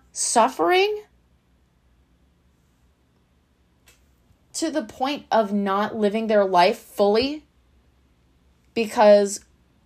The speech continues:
we're dealing with post-abortion stress syndrome, we're on prescription medication, we're depressed, we're not functioning, we don't see a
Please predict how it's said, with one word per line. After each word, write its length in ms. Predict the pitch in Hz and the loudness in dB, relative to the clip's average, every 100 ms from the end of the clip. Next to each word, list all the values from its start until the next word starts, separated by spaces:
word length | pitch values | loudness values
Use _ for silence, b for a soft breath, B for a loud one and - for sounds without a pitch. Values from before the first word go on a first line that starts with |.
| _ | _
we're 240 | 214 220 220 | -6 -4 -4
dealing 320 | 220 233 226 | -2 -2 -2
with 160 | 208 214 | -4 -4
post-abortion 500 | 208 202 196 190 190 | -6 -4 -6 -6 -6
stress 320 | - 190 208 | -4 -4 -4
syndrome, 600 | 262 269 285 285 302 320 _ _ _ _ _ _ _ _ _ _ _ _ - _ _ _ _ _ _ _ _ _ | -6 -6 -4 -4 -4 -8 _ _ _ _ _ _ _ _ _ _ _ _ -20 _ _ _ _ _ _ _ _ _
we're 260 | 202 220 240 | 0 2 4
on 540 | 220 226 208 202 208 _ _ _ _ | 2 0 0 -2 -6 _ _ _ _
prescription 440 | 220 208 220 247 220 | -14 -10 -8 -6 -4
medication, 840 | 196 196 190 196 - 254 277 285 _ | -4 -4 -2 -2 -4 -4 -6 -12 _
we're 160 | 202 214 | -6 -6
depressed, 560 | - 190 214 262 - | -2 0 2 -2 -8
we're 60 | 220 | -6
not 140 | 220 | -8
functioning, 680 | - 202 208 254 254 277 302 b b b b 214 | -4 -6 -4 -6 -6 -8 -12 b b b b -2
we 120 | 294 | 0
don't 200 | 302 302 | 0 -2
see 160 | 320 | -2
a 180 | 294 214 | -2 -4